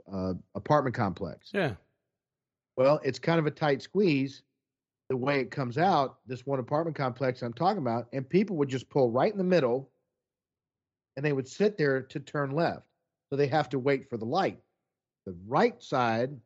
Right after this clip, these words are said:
Speaker 1: people can turn and go, turn and go, turn and go, even if it's a red light. Well, they're blocking the entire driveway.
Speaker 2: Yeah.
Speaker 1: Well,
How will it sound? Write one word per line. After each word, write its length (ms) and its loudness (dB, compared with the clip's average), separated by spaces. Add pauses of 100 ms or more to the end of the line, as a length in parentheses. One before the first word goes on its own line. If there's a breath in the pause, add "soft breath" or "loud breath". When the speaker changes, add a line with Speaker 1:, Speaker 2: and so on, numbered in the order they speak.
(320)
Speaker 1:
people 260 0
can 220 -6
turn 340 -2
and 120 -2
go, 240 4
turn 320 -4
and 100 -4
go, 240 4
turn 260 -6
and 120 -6
go, 160 2
even 180 0
if 60 -6
it's 100 -12
a 40 -4
red 220 0
light. 300 0 (380)
Well, 60 0
they're 100 4
blocking 420 2
the 140 -2
entire 360 -2
driveway. 540 -4 (160)
Speaker 2:
Yeah. 280 2 (1160)
Speaker 1:
Well, 360 4